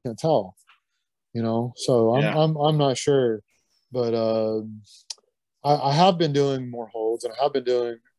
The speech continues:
Speaker 1: a lot more volume than you might think. And I'm, I'm just, where I'm kinda stuck is trying to figure out logistically how to do it all, because as I get more and more interested not just all these grip things, but other things like the calisthenics and other kinds of training.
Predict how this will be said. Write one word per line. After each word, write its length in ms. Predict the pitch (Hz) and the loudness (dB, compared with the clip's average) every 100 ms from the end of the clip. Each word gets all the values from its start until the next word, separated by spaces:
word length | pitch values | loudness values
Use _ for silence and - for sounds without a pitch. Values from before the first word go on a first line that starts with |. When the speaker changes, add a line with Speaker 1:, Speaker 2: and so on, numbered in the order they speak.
| _ _ - | _ _ 0
Speaker 1:
a 40 | |
lot 140 | 127 | 2
more 180 | 127 123 | 4 2
volume 360 | 110 113 120 120 | 2 2 2 2
than 100 | 113 | 0
you 60 | |
might 200 | 113 113 | -2 -2
think. 240 | - 127 120 | 0 0 0
And 100 | 135 | 0
I'm, 180 | 156 175 | 0 0
I'm 180 | 143 170 | 0 2
just, 240 | 170 147 - | 2 0 0
where 120 | 131 | -2
I'm 180 | 151 175 | -2 -2
kinda 260 | 165 135 | -2 -2
stuck 380 | - - 123 - | -4 -2 -2 -2
is 240 | 120 98 - _ _ _ _ | -6 -8 -16 _ _ _ _
trying 220 | - 156 | -2 0
to 40 | 135 | 0
figure 320 | - 143 123 | 0 0 2
out 140 | 123 | 2
logistically 580 | 113 110 131 - 120 113 | 0 0 -2 -2 -4 -2
how 140 | 117 120 | -2 -2
to 80 | |
do 200 | 107 120 | 0 2
it 60 | 120 | 2
all, 240 | 110 104 | 0 -2
because 320 | 101 110 117 110 | -6 -8 -8 -4
as 140 | 117 | 2
I 100 | 135 | 2
get 180 | 131 127 | 4 0
more 200 | 127 151 | 0 -2
and 80 | 147 | 0
more 160 | 131 | -2
interested 560 | 127 - 131 143 127 113 _ _ _ _ | -4 -6 -6 0 0 -2 _ _ _ _
not 140 | 147 147 | -4 -2
just 220 | 160 - | -4 -4
all 120 | 151 | -2
these 180 | 139 127 | -2 -2
grip 220 | 104 135 - | -2 -2 -2
things, 340 | 135 131 123 | -4 -4 -4
but 140 | 110 | 0
other 180 | 117 131 | 2 2
things 320 | 135 135 120 | 0 -4 -4
like 180 | 120 120 | -6 -6
the 80 | - | -6
calisthenics 880 | - 131 131 - 131 123 123 120 - | -4 -2 -4 -6 -6 -4 -4 -6 -8
and 100 | 110 | -6
other 160 | 117 127 | -4 -2
kinds 260 | 135 127 | -4 -4
of 60 | 113 | -4
training. 540 | - 131 123 123 117 | -2 0 0 0 -2